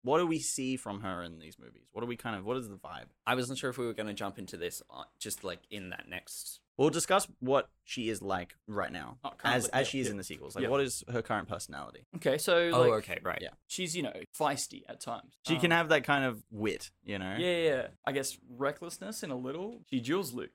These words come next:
Speaker 3: Uh, she thinks that she can take on Snoke
Speaker 1: Yeah.
Speaker 3: when she first gets there. The whole, you know, B B eight sees Finn with Poe's jacket, chases him down,
Speaker 1: Yeah.
Speaker 3: whack,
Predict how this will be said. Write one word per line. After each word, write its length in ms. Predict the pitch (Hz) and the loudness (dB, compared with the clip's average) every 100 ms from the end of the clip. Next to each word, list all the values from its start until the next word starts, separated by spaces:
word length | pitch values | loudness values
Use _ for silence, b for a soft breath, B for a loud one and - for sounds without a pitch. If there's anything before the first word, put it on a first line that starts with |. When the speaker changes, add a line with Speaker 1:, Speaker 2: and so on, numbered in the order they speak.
| _ 131 | _ -2
Speaker 3:
Uh, 180 | 120 - | -2 -4
she 180 | - 139 | -4 -2
thinks 260 | 143 151 147 | -2 -4 -6
that 80 | 131 | -6
she 120 | 139 | -4
can 140 | 131 | -2
take 240 | 123 123 123 | -2 -4 -4
on 200 | 117 113 | -8 -8
Snoke 420 | - 131 123 147 _ _ | -6 -4 -4 -6 _ _
Speaker 1:
Yeah. 160 | 95 95 - | -6 -6 -6
Speaker 3:
when 100 | 123 | -14
she 180 | - - - | -14 -16 -12
first 340 | - - - _ 127 | -12 -12 -18 _ -20
gets 200 | - - | -20 -20
there. 260 | - - _ | -16 -18 _
The 80 | 127 | -12
whole, 320 | - 127 120 | -2 0 0
you 120 | 123 117 | -4 -10
know, 180 | - - _ | -12 -14 _
B 140 | 131 | -2
B 160 | 120 127 | 0 -2
eight 160 | 117 - | -2 -2
sees 600 | 127 123 120 120 - - _ | -4 -4 -4 -4 -6 -8 _
Finn 480 | 143 139 139 143 - | 0 2 0 -4 -6
with 200 | 131 131 | -8 -4
Poe's 240 | - 123 120 | -2 -2 -2
jacket, 460 | 127 127 131 117 | -2 0 0 -2
chases 360 | - 135 120 120 | 2 2 2 0
him 180 | 143 156 | 0 2
down, 380 | 127 123 127 120 | 0 -2 -6 -6
Speaker 1:
Yeah. 60 | |
Speaker 3:
whack, 440 | 131 131 - - | -2 0 0 -6